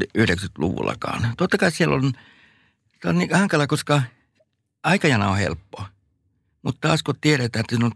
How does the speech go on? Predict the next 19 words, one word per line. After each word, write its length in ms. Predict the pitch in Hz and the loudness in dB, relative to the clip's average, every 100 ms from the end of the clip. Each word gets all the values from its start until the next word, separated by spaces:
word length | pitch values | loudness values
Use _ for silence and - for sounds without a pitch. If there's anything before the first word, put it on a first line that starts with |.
| - | -2
tyyppejä, 420 | 127 120 - 98 | -2 -2 -2 0
kun 100 | 110 | 2
mä 60 | |
ajattelen 340 | 120 104 104 - | 2 0 -4 -4
coachia 460 | - 80 - - - | -2 -2 -2 -6 -2
kaikkia, 500 | - 71 - 65 - | -2 -2 -2 -4 -2
ketä 260 | - - 95 | -4 -2 -2
on 100 | - | 0
ollut 320 | 82 73 - | -2 -4 -8
tuossa 180 | - - | -10 -2
matkan 400 | 73 73 - 62 | -2 -2 -6 -2
varrella 420 | 67 71 - - - - - - _ | -4 -2 -4 -6 -10 -20 -20 -20 _
vieressä 520 | - 107 92 92 - 87 | 0 2 2 -2 -2 0
ja 220 | 82 69 - | 0 -2 -4
vastustaja-aitiossa 1200 | 85 85 110 - 82 - 80 80 76 73 - 95 | -14 -6 -6 -6 -6 -2 -2 -2 -4 -4 -6 -2
ja 40 | |
niin 140 | 87 90 | -2 -2
edelleen, 440 | - - - 69 | -2 -2 -2 0
niin, 180 | 82 76 | 2 0